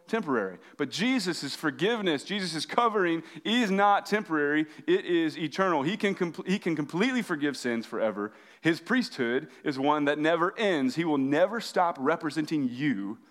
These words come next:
from or with before the Father. And that's what it means wh-, when we have this name, Melchizedek, right?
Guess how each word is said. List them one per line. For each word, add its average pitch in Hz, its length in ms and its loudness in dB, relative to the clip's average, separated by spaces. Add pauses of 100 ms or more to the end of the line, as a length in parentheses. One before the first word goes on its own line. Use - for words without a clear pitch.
(600)
from 101 540 -4 (580)
or 117 100 0
with 110 460 -2
before 107 580 -4 (300)
the 107 60 -14
Father. 90 480 -4 (1400)
And 117 80 -6
that's 131 160 -2
what 165 120 0
it 127 80 -2
means 127 300 0
wh-, 110 180 -2
when 117 120 -2
we 110 100 -2
have 113 180 -2
this 104 260 -10
name, 110 360 -4 (400)
Melchizedek, 117 680 -4
right? 107 240 -8